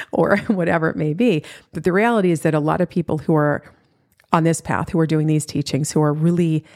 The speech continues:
elevating your life and living, trying to live your dream life, s-, making steps in that right direction and healing your physical health, your mental health, emotional health, spiritual health, money health. You're doing all the things, or you're doing part of the things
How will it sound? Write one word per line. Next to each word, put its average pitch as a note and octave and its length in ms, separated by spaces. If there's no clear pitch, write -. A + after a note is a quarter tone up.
elevating D#3+ 400
your C#3+ 120
life D3+ 320
and D#3 400
living, F3 360
trying A3 280
to E3+ 100
live D3+ 140
your C#3+ 80
dream C3+ 220
life, - 260
s-, - 240
making E3+ 260
steps - 300
in D#3 80
that D3 260
right D#3 160
direction D#3+ 400
and D3+ 120
healing D3+ 300
your D#3+ 120
physical G3 380
health, F3 280
your - 80
mental D#3+ 300
health, F3 260
emotional F3+ 440
health, D#3+ 280
spiritual A#3 440
health, F3+ 300
money G3+ 300
health. F3 260
You're F3 120
doing C4+ 320
all F3 80
the D#3 100
things, D#3 400
or F#3 100
you're G3 80
doing G#3 240
part A#3+ 280
of D#3+ 100
the D#3 80
things - 460